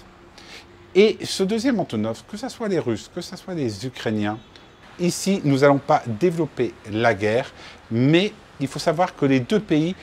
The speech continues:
vont vouloir le reconstruire, car c'est un avion qui est prodigieux. Et vous avez encore un exemplaire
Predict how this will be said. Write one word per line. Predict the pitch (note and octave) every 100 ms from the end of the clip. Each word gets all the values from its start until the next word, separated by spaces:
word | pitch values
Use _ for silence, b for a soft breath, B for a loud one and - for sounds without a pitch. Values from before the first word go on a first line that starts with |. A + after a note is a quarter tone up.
| B B
vont | G#2+ E3 A#3+
vouloir | C3+ A#2+ A2 G2 F2
le | F#2+
reconstruire, | G2 F#2+ G2 - F2+ E2+ - - - B B B - -
car | D#3+ D#3+ F#3+
c'est | - - C#3+ C#3
un | C3+
avion | B2 A2+ C3 - -
qui | C3 A2+ A2+
est | B2 - -
prodigieux. | C#3+ B2 A2 G2 G2+ G#2 B B F#3
Et | G#3 F#3+
vous | D#3+ G#3
avez | G#3+
encore | B3 - B3 B3 - - A#3+
un | D#4 D4
exemplaire | B3 C#3+ D#3+ - A2+ A#2+